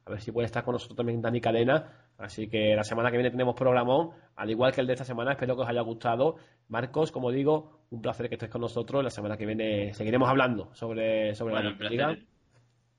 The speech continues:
Speaker 2: el placer es mío. Ya, ya estaremos aquí la semana que viene.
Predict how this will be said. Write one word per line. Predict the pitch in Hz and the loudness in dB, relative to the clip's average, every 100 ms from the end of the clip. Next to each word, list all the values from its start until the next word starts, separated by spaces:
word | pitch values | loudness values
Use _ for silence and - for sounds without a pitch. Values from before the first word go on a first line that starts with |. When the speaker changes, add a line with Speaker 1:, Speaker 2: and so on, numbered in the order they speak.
| _ | _
Speaker 2:
el | 110 101 | -14 -10
placer | 101 107 120 | -8 -4 -4
es | 110 | -2
mío. | 117 139 | -2 0
Ya, | 120 110 104 | 0 0 -2
ya | 107 120 | -2 -4
estaremos | 127 117 117 | -4 -6 -6
aquí | 117 110 | -8 -8
la | 107 110 | -10 -10
semana | - - 104 107 104 104 | -12 -18 -16 -14 -12 -12
que | 101 | -12
viene. | 92 98 | -16 -20